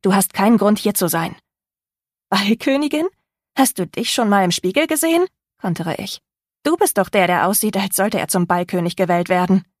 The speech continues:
Die Verärgerung in seiner Miene feuert meine eigene an. Ganz zu schweigen von diesem selbstgefälligen Schimmer in seinen Augen. Letzteres ist das, was meine Entscheidung zementiert, mich mit ihm anzulegen.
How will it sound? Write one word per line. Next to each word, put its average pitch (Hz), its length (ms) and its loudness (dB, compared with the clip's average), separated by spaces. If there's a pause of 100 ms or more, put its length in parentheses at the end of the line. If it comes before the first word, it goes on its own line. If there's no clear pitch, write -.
(1400)
Die 214 140 -6
Verärgerung 202 680 -2
in 175 80 2
seiner 180 240 0
Miene 190 340 2
feuert 190 400 -4
meine 180 280 0
eigene 180 320 0
an. - 240 -10 (680)
Ganz 202 300 2
zu - 100 -6
schweigen 190 380 0
von 170 180 -4
diesem 180 240 0
selbstgefälligen 180 800 -2
Schimmer 202 400 2
in 160 80 -6
seinen 165 260 -2
Augen. 165 380 -4 (640)
Letzteres 220 580 0
ist - 220 -6
das, 202 300 0
was - 180 -4
meine 190 240 0
Entscheidung 190 460 2
zementiert, 196 580 -2
mich 214 220 -6
mit 214 160 -6
ihm 233 100 -4
anzulegen. 170 640 -6